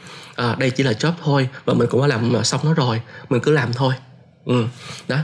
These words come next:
thì, ờ, đó là từ đầu tiên Sơn thử. Ờ, các bạn, ờ, thấy như thế nào? Có sẵn sàng nghe tiếp cái podcast này hay không? <laughs> Từ thứ hai, cái này cũng không phải là từ nha, ờ, nó giống một cách nói hơn.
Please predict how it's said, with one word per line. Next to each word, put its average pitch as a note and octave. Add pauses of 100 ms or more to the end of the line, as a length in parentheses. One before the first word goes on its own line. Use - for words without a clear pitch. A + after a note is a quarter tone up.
thì, A#2+
ờ, G#2+
đó -
là D#3
từ A3+
đầu B2+
tiên C3+ (120)
Sơn C3
thử. C3+ (420)
Ờ, A#2 (160)
các F3
bạn, A2
ờ, A2
thấy E3+
như F3
thế F3
nào? B2+ (300)
Có D3+
sẵn -
sàng A2+
nghe B2+
tiếp E3 (100)
cái D3
podcast D#3+
này B2
hay E3
không? A3+
<laughs> -
Từ C3+
thứ D#3+
hai, D#3 (640)
cái G#3+
này C3+
cũng C#3
không D#3+
phải A#2+
là C#3+
từ A#2+
nha, C3 (340)
ờ, B2 (220)
nó D3
giống D#3
một B2+
cách E3+
nói D3+ (100)
hơn. C3+